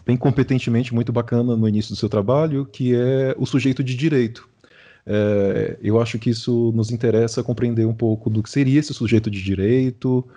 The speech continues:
é, e como cada um desses autores, né, colaborou para,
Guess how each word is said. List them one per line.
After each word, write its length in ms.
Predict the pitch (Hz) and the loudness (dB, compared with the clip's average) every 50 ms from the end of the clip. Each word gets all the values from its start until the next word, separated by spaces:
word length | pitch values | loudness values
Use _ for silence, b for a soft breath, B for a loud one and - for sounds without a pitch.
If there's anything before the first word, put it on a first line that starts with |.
| B B B B _ - | B B B B _ -2
é, 560 | 101 101 101 98 98 98 95 95 92 92 95 | 0 2 2 4 2 2 2 2 2 0 0
e 80 | - 113 | 0 0
como 220 | 110 - 139 139 135 | 0 2 0 2 2
cada 240 | - 135 127 131 | 0 2 2 2
um 60 | 127 127 | 2 2
desses 320 | 127 123 - 123 107 113 | 0 -2 -2 -2 0 2
autores, 580 | 123 120 117 117 131 131 143 156 151 139 120 113 | 2 2 2 0 0 0 2 2 2 0 0 0
né, 140 | 120 123 | -2 -2
colaborou 680 | 120 - 123 123 120 113 131 131 127 127 131 139 147 147 | 0 0 0 0 0 2 2 2 2 2 2 2 2 0
para, 720 | 143 - 127 120 117 117 113 113 110 104 98 92 90 - | 0 0 0 2 2 2 2 2 0 0 -2 -2 -4 -6